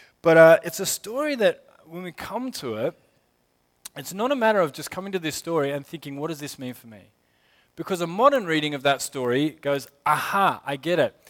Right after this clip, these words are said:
There's a story of a little guy beating a big guy. What that means is, uh, even though I might not look like I'm gonna be a success, I can achieve my dreams and defeat giants, and God is with me to help me do that."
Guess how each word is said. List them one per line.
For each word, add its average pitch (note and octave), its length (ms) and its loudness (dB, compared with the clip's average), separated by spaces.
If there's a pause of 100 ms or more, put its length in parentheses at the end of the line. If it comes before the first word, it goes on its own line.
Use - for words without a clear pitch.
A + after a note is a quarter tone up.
(180)
There's C3+ 140 -8
a C#3+ 60 -6
story E3 300 -2
of C#3 80 -2
a C3 60 -2
little F#3+ 260 4
guy C3+ 400 4
beating C#3 340 -6
a B2+ 60 -6
big F#3+ 300 -8
guy. B2+ 380 0 (220)
What F#3+ 200 -2
that D#3+ 180 2
means D#3 400 -8
is, C3 320 -8 (340)
uh, B2+ 280 0
even F3+ 240 -2
though D#3+ 140 0
I C#3 80 2
might D3+ 280 -2
not C3 240 -6
look D3 220 -4
like D#3 240 2
I'm C3+ 120 -4
gonna C#3 160 -6
be C#3 120 -4
a B2+ 40 -8
success, D#3+ 560 -6 (100)
I D3+ 100 0
can D3 160 -10
achieve D#3+ 420 -6
my D3+ 220 -2
dreams B2+ 600 -8
and B2 200 -10
defeat D3 400 -4
giants, B2 560 -2
and B2 320 -6
God C#3+ 220 -2
is A#2+ 120 -10
with B2+ 140 -12
me B2+ 100 -8
to B2 80 -4
help B2 200 -12
me B2+ 80 -16
do A#2+ 220 -12
that." F#2+ 240 -12